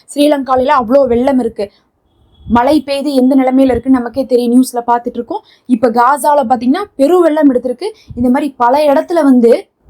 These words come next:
ஆபத்துகள் கொடுக்கக்கூடிய மாதமா இருக்கு. அதனால நம்ம பாதுகாப்பு பெறலாமா தவிர, அல்லாஹ்வுடைய தண்டனை இறங்கின மாதம் அப்படிங்கிறத வந்து நம்ம எந்த இடத்துலயுமே, எந்த நாளுக்கும்,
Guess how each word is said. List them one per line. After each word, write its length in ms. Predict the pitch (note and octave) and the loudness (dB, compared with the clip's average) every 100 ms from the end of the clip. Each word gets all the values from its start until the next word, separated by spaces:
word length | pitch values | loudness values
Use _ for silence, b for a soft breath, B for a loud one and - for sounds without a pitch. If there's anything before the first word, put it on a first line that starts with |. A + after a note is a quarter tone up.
| C4 | 0
ஆபத்துகள் 520 | D#4 F#4+ G4 E4+ E4 D4 | 2 0 -6 -6 -4 -2
கொடுக்கக்கூடிய 460 | C#4+ C#4+ C#4+ C4 B3+ | -2 -2 0 2 2
மாதமா 280 | B3 B3 A#3 | 0 0 0
இருக்கு. 180 | G3+ - - A3 | -2 -10 -6 -2
அதனால 340 | B3+ E4 F4+ F#4+ | 0 0 0 0
நம்ம 140 | C#4+ B3 | 0 0
பாதுகாப்பு 400 | C4 B3+ C4 B3 B3 | -2 -2 -2 -4 -2
பெறலாமா 300 | A#3+ A#3 A#3+ A#3+ | 0 2 2 0
தவிர, 160 | G#3+ C4 b b b A#3+ | -4 -6 b b b 0
அல்லாஹ்வுடைய 500 | D4 F4+ F#4 E4+ D4+ A3+ | 2 2 0 -4 -4 -2
தண்டனை 380 | A#3 C#4 E4+ E4+ | 0 0 -2 -2
இறங்கின 260 | D4 C4+ C4+ C4 | -2 -2 2 2
மாதம் 300 | C4+ C#4 C4+ | 2 2 0
அப்படிங்கிறத 400 | A#3 B3+ B3 A#3 A3+ | -2 -6 -4 -2 -2
வந்து 160 | C4 A#4 B B | -2 -4 B B
நம்ம 160 | B3+ B3 B3 | 0 2 2
எந்த 120 | C#4 | 2
இடத்துலயுமே, 400 | D4 C#4+ C#4+ D4 D#4 B3+ | -2 -4 -4 -4 0 2
எந்த 160 | C#4 D#4+ B3+ | 2 2 0
நாளுக்கும், 500 | B3+ D4+ D4 G4 | 0 -2 -4 -8